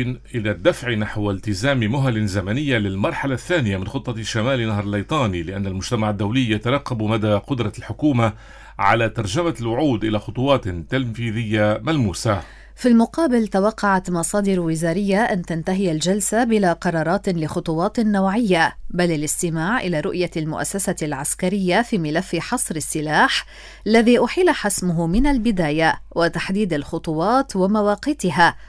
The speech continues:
Speaker 2: ومداها وفق تقدير قيادة الجيش.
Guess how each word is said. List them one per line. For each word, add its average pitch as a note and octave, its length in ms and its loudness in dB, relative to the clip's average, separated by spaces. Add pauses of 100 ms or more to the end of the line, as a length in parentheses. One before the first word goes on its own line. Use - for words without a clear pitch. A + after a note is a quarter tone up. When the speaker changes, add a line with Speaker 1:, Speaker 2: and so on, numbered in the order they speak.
(160)
Speaker 2:
ومداها G#3+ 800 2
وفق F#3+ 420 -2
تقدير F#3 560 -2
قيادة F3+ 460 0
الجيش. D3 600 -2